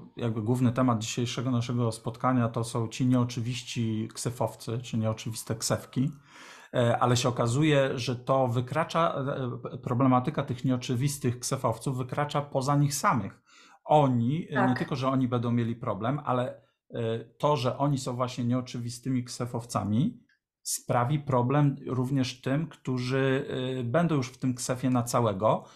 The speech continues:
Speaker 1: bo oni będą musieli rozstrzygnąć. Zau-, zauważmy, że, no, za-, za-, przyjmijmy, że jesteśmy podatnikiem vat czynnym, takim już, y,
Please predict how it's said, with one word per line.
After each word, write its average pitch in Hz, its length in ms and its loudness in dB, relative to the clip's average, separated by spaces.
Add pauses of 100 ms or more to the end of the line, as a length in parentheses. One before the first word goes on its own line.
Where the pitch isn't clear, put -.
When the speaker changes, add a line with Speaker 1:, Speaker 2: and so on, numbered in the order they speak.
(140)
Speaker 1:
bo 110 120 2
oni 127 160 4
będą 123 240 0
musieli 120 360 -2
rozstrzygnąć. 120 960 -4 (240)
Zau-, 123 300 0
zauważmy, 123 480 4
że, 107 140 -8 (240)
no, 139 180 -2
za-, 131 360 2
za-, 131 100 -2
przyjmijmy, 143 440 6
że 120 100 2
jesteśmy 120 480 0 (280)
podatnikiem 123 520 -2
vat 98 180 -6
czynnym, 143 540 0
takim 110 300 -4
już, 104 200 -6
y, 101 400 -2